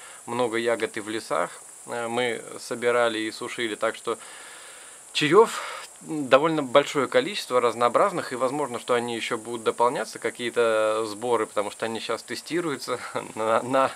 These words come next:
домочадцах, и посмотрим. М, так что переходите по ссылке, смотрите и заказывайте всем, что вам понравилось. Позже в этом году получилось, э, по той причине, что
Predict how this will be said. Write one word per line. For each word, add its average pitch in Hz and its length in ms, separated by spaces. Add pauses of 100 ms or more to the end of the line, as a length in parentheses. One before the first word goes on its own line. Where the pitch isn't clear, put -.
(260)
домочадцах, 127 800
и 160 140 (360)
посмотрим. 110 600 (420)
М, 113 420 (120)
так 120 140
что 123 440
переходите 135 540
по 120 160
ссылке, 180 340
смотрите 127 680 (240)
и 120 400
заказывайте 107 640 (160)
всем, 160 400 (260)
что 131 220
вам 117 160
понравилось. 101 540 (140)
Позже 160 200
в 139 60
этом 147 220
году 135 240
получилось, 147 760
э, 117 280
по 123 100
той 143 160
причине, 139 420
что 117 460